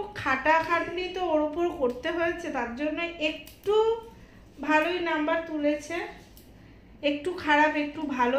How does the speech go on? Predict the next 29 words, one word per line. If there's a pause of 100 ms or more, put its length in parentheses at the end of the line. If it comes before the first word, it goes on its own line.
যাই
হোক
মিলিয়ে
মিশিয়ে
রয়েছে।
হবে (540)
কি
বলো
তো, (180)
একদম (100)
তো
ছোটোবেলায়
সেভাবে
পড়াশোনা (100)
করতো
না, (920)
ওর
জন্য (120)
ওর
পেছনে
না (100)
প্রচুর (100)
খাটতে
হয়। (340)
দেখে
একটুখানি
নিজেকে (600)
শোধরানোর
চেষ্টা